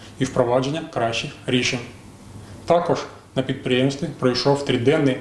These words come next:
ресертифікаційний аудит. Він підтвердив відповідність інтегрованої системи управління міжнародним стандартам у сферах якості, екології, безпеки праці та здоров'я.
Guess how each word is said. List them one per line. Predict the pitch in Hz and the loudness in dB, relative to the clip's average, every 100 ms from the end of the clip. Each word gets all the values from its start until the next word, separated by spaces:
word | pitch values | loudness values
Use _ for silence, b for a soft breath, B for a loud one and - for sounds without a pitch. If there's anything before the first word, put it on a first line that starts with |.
| - B B | -8 B B
ресертифікаційний | 135 135 131 - - 127 - 147 156 165 | 2 2 2 0 -4 -2 0 2 2 2
аудит. | 147 127 123 120 - - - | 2 2 0 -4 -6 -14 -12
Він | 123 147 160 - B B | 0 2 2 -4 B B
підтвердив | 135 - 143 131 123 | -2 4 4 4 2
відповідність | 131 131 135 143 135 - | 0 2 4 6 6 4
інтегрованої | 131 135 120 143 131 127 123 | 2 4 6 8 8 6 2
системи | - 135 - 143 139 - B - | -4 -4 0 2 0 -4 B -6
управління | 127 127 120 143 156 113 - B B - | 0 0 2 2 2 0 -6 B B -2
міжнародним | 117 131 139 120 | 2 6 6 4
стандартам | - 117 117 151 - 107 - | 0 0 2 2 2 -4 -4
у | |
сферах | 127 135 127 - | -2 2 2 4
якості, | 127 151 143 131 131 - - | 4 4 4 0 -4 -6 -4
екології, | 123 123 127 143 127 - - B B | 0 4 6 4 2 -2 -10 B B
безпеки | 127 - 135 127 | -2 2 0 2
праці | - 143 147 143 131 - | 2 4 2 -2 -8 -4
та | 123 120 - - | 0 0 -4 -10
здоров'я. | 110 123 123 113 | -4 -2 -2 -2